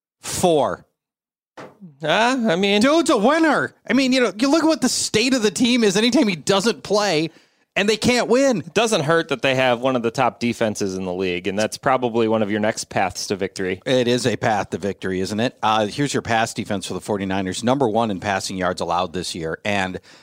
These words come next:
Speaker 1: by the way, if you take out that December when they were missing four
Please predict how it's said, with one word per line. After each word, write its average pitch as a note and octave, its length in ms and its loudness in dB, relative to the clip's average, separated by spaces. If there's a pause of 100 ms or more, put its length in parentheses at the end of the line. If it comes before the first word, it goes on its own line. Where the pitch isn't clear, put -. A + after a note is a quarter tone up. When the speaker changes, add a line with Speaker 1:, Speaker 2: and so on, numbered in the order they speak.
(120)
Speaker 1:
by C#3 160 2
the G2 80 -2
way, F#2+ 180 0
if - 120 -8
you G#2+ 60 -8
take C#3+ 280 -2
out B2+ 200 2
that G#2 160 0
December A#2+ 500 0
when G#2 140 -4
they F#2+ 80 -2
were F2 140 -4
missing G#2 380 -4
four G#2 680 -4